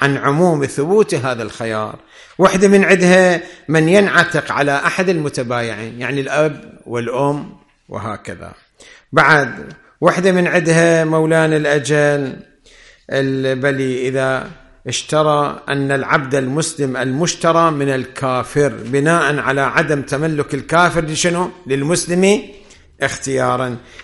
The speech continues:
هذه في الواقع لا نحتاجها لأنه تأخذ وقتنا، نروح إلى المسألة ما بعدها، المسألة التي بعدها. السوان العبيد حتى ينعتق علي أو ما ينعتق علي؟ ها؟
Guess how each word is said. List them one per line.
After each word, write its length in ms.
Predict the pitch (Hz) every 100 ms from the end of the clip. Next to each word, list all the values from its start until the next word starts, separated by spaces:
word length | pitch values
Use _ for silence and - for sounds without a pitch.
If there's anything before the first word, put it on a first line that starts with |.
| -
هذه 520 | - 196 208 208 175 170
في 100 | -
الواقع 400 | 160 233 233 220
لا 220 | 214 226
نحتاجها 600 | 139 - 156 160 165 175
لأنه 340 | 139 135 131
تأخذ 400 | 117 135 123 107
وقتنا، 360 | 110 165 160 202
نروح 260 | 143 123
إلى 120 | 131 117
المسألة 460 | 107 139 156 156
ما 240 | 156 113 101 -
بعدها، 680 | 110 90 98 98 98 92
المسألة 680 | 107 131 147 160 170 190 - - -
التي 400 | 110 113 135 180
بعدها. 520 | 160 104 - 85 - - _ _ _ _ _ _ _ _ _ _ _ _ _ _ _ 127 - - -
السوان 420 | 120 170 208 190
العبيد 480 | 170 127 151 180 131
حتى 280 | 143 - 131
ينعتق 480 | 139 147 - 139
علي 340 | 123 135 147 139
أو 100 | 131
ما 180 | 123 123
ينعتق 400 | 104 113 98 101
علي؟ 360 | 104 101 98 - _ - - - - - -
ها؟ 420 | 131 165 247 247